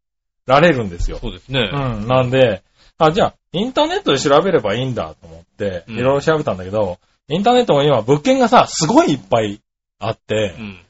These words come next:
Speaker 1: 全部こう、繋がってるから、
Speaker 2: うん。
Speaker 1: 全国の物件が一つのホームページで検索できたりするんですよね。
Speaker 2: そうですね。うん。
Speaker 1: なんで、
Speaker 2: ホームズとかだもんね。
Speaker 1: そうそう。
Speaker 2: スーモとかね。
Speaker 1: スーモとかね。
Speaker 2: うん。
Speaker 1: だから地域関係なく調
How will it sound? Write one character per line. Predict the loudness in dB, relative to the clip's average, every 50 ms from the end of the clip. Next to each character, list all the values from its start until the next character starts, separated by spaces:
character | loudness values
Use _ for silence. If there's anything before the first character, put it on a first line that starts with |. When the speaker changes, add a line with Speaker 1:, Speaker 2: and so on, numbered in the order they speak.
| _ _ _ _ -2
Speaker 1:
全 | 4 4 4 6 4
部 | 2 0 -2
こ | 0 2 4 4 6 6 6 4
う、 | 4 2
繋 | -2 0 0 2 2
が | 2 0 -2
っ | 0
て | -2 -4
る | -4 -2
か | -4 -4
ら、 | -2 -2 -2 -4 -6 -12 _ -12
Speaker 2:
う | -2
ん。 |
Speaker 1:
全 | 0 0 2 2 0
国 | 0 0 0 0
の | -2 -2
物 | -4 -6 -6
件 | -6 -6 -6 -4
が | -2 -2 0 0 0 -2 -6 _ _ _ _ _ _ _ _ _ _
一 | -2 0 0 0
つ | 0 0
の | -2 -2 -2
ホ | -2 -4 -4 -4
ー | 0
ム | 2
ペ | 2 2
ー | 2
ジ | 0 -4
で | -12 -10
検 | -8 -8 -6 -2
索 | -2 -4 -2 0
で | -2 -2
き | -2 -2
た | -4
り | -6 -6
す | -8 -8
る | -8 -8
ん | -8
で | -10
す | -12 -12
よ | -10 -6
ね。 | -6
Speaker 2:
そ | -6
う | -6
で | -8
す | -10
ね。 | -16 -18 -18 -18 -20 -20 _ _ _ _ _ -2
う | 0
ん。 | 0
Speaker 1:
な | 0
ん | -2 -2
で、 | -2 -2 -2
Speaker 2:
ホ | -4
ー | -6
ム |
ズ |
と |
か | -10
だ | -14 -16
も | -18
ん | -16 -14
ね。 | -4 -2
Speaker 1:
そ | 0 0 0
う | 0
そ | 0 -2 0 0 -2 -6 -10 _
う。 |
Speaker 2:
ス | -12 -10 -8
ー | -8 -6
モ | -8 -10 -12
と | -14 -14
か | -14 -10
ね。 | -4
Speaker 1:
ス | 2 2
ー | 4 4
モ | 4 2 0
と | -2 -6
か | -8 -6
ね。 | -6 -6 -6 -6 -10
Speaker 2:
う | -16
ん。 | -18
Speaker 1:
だ | -20
か | -20 _ _ _ 0 0
ら | 0 0
地 | 0 0 0 0
域 | 0 -4 -6 0
関 | 2 2 2 2 -2
係 | -2 -2 0
な | 0 -2 -2
く | -2 -2
調 | 0 2